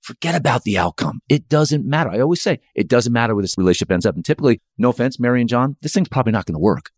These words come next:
but that doesn't matter. The work is the work. Do it for your kids. Send it down the line. Posterity. We're a bunch of electrons. Send them down the line. What are you sending down the line today? Frustration, anger,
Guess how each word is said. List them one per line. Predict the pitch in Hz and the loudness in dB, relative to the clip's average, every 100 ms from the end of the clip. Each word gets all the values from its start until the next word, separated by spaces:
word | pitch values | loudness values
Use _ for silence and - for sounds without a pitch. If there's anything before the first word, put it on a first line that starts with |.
| - | -16
but | - | -6
that | 90 92 | -4 -2
doesn't | 92 76 | -2 0
matter. | 78 78 69 - _ _ _ | 0 0 -2 -8 _ _ _
The | 98 | -6
work | 76 170 160 | 2 2 2
is | 120 - | -2 -2
the | |
work. | 131 202 143 - - _ _ | 0 0 0 -2 -20 _ _
Do | - 120 | 0 0
it | |
for | - | 2
your | 156 | -2
kids. | - 196 160 95 - | 0 -2 -2 -4 -12
Send | - - 139 | -8 -2 0
it | 123 - | 0 0
down | 104 107 107 | 0 0 0
the | 101 | 0
line. | 76 76 76 65 - - - | 0 0 0 -2 -6 -10 -6
Posterity. | - 104 - 98 85 64 | 0 0 0 0 -2 -2
We're | 85 | -4
a | 90 | -2
bunch | 113 113 | -2 -2
of | 104 | -2
electrons. | 87 85 - 78 - - _ | 0 -2 -2 -4 -4 -12 _
Send | - - 123 123 | -12 -6 -2 0
them | 131 | 0
down | 110 104 | 0 -2
the | 101 | -2
line. | 92 80 - _ - | -2 -2 -6 _ -2
What | 104 170 | 0 0
are | 120 120 | 0 0
you | 113 107 | 0 -2
sending | - 101 101 | -2 0 0
down | 90 90 | 2 0
the | 82 | 0
line | 85 85 | 0 0
today? | 85 85 98 - _ | 0 2 0 0 _
Frustration, | - 78 - 98 87 85 71 - - _ | -4 -2 0 2 2 -2 -6 -10 -20 _
anger, | 95 92 80 69 | -2 -2 -2 -4